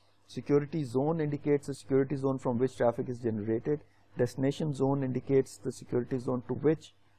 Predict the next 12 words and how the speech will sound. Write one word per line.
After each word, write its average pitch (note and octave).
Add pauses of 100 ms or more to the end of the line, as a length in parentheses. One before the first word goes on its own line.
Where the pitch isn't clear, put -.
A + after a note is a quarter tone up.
(240)
traffic B2
is B2+
destined, B2
and A#2+
action B2+
represents B2+
the -
response A#2 (400)
configured C3 (320)
if D3
any D3+
traffic C3